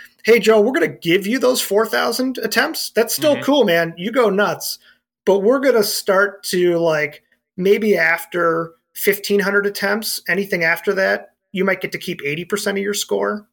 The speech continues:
Speaker 2: Okay.
Speaker 1: You might still beat Travis,
Speaker 2: Yeah.
Speaker 1: and you still have a ton of plays that you can do, but at some point, your overplaying, your excess playing against Travis won't be as advantageous as it is just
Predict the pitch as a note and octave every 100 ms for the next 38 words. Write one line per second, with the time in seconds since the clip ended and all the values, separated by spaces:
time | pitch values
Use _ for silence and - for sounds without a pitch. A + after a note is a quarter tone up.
0 | _ _ _ A#2+ A2 A#2 G3 G#3 G#3 -
1 | C#4+ A#3+ E4+ - D#4+ D4 G#3 - - -
2 | _ - B2+ A#2 G#2 _ - G3+ E3 D#3
3 | A#3+ A#3 A#3 A3 - - - A3+ A3 -
4 | A#3 A#3+ A3 G3+ G3+ G3+ F3 A#3 G#3 D3+
5 | - - - F#3 F3 - A3 G#3+ F3+ D#3
6 | - D#3+ G3 F3 D3 E3 E3+ G#3 G3+ G#3+
7 | G#3+ A3+ B3 F#3+ D#3 C#3 D#3+ - F3+ -
8 | - F3 F3+ F#3+ D#3+ E3+ D#3+ - F3+ E3
9 | F3 G3+ - _ _ _ _ _ _ E3+
10 | E3+ F#3 F#3 F3+ E3+ - E3 E3+ D#3+ D3
11 | C#3 C3+ C3+ - C#3 C3+ C3+ - C#3+ C#3+
12 | C#3 C3+ B2 - - D3+ - -